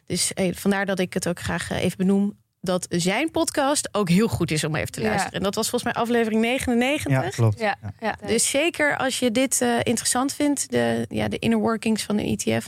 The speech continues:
Speaker 2: Ja.
Speaker 1: ga die ook luisteren.
Speaker 2: Ja.
Speaker 3: Nou ja, voor de, deze aflevering stuurde jij mij een ges-, een prospectus door, zo'n basisprospectus, honderdvijftig pagina's.
Speaker 1: Mhm.
Speaker 3: Nou, die heb ik doorgelezen. En ik ben eigenlijk een beetje tot de conclusie gekomen dat een E T F eigenlijk een, een extreem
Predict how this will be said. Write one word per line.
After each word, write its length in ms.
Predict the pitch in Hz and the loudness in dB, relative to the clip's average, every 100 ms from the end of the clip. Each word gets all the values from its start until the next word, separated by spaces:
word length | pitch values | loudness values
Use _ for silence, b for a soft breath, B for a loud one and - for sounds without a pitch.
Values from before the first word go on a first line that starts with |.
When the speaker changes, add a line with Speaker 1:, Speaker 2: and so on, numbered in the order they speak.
| - | -6
Speaker 2:
Ja. 200 | 208 196 - _ | -2 -2 -4 _
Speaker 1:
ga 180 | - 170 | -4 0
die 220 | 196 - | 2 2
ook 200 | 160 - | 0 0
luisteren. 580 | - 92 - - - - | -2 -2 -4 -6 -6 -2
Speaker 2:
Ja. 140 | 95 | 0
Speaker 3:
Nou 140 | 131 120 | 4 4
ja, 80 | |
voor 220 | 107 165 151 | 4 2 2
de, 200 | 131 120 | 2 2
deze 200 | 123 123 | 2 2
aflevering 280 | 131 135 120 | 2 2 2
stuurde 240 | - 147 | 2 2
jij 100 | 127 | 4
mij 200 | 123 120 | 4 4
een 80 | 117 | 4
ges-, 140 | - - | 0 -4
een 280 | - 120 110 | 2 4 4
prospectus 640 | - 110 - 127 - 135 | 2 0 0 -4 -2 0
door, 200 | 123 156 | 2 2
zo'n 160 | 135 120 | 4 4
basisprospectus, 760 | 107 120 139 135 139 127 143 | 4 0 0 -2 -4 -4 -2
honderdvijftig 540 | 139 147 - 131 120 98 | 2 2 2 0 -2 -2
pagina's. 540 | 120 131 147 139 170 | 0 2 2 2 0
Speaker 1:
Mhm. 80 | 170 | -4
Speaker 3:
Nou, 140 | 175 240 | -4 -2
die 160 | 139 113 | 0 2
heb 40 | 151 | 2
ik 80 | |
doorgelezen. 640 | 123 139 147 143 147 151 - B B B | 2 2 4 4 4 4 0 B B B
En 120 | - 143 - _ _ | -2 -2 -4 _ _
ik 120 | 165 | -4
ben 100 | 202 | -2
eigenlijk 220 | 226 254 190 | -2 -2 0
een 60 | 190 | 2
beetje 140 | 175 | 2
tot 80 | 165 | 0
de 60 | 139 | 0
conclusie 440 | 147 127 185 160 | 0 2 4 4
gekomen 440 | 139 131 139 127 123 | 4 4 4 4 4
dat 240 | 120 110 - b b b | 4 2 -4 b b b
een 160 | 151 170 | 0 2
E 100 | 151 | 2
T 300 | 127 160 160 | 2 2 0
F 40 | |
eigenlijk 340 | - 131 123 120 | 0 0 0 0
een, 200 | 113 - _ | 0 -4 _
een 160 | 135 110 | -2 -2
extreem 600 | 135 - 196 180 156 | -2 -2 0 4 4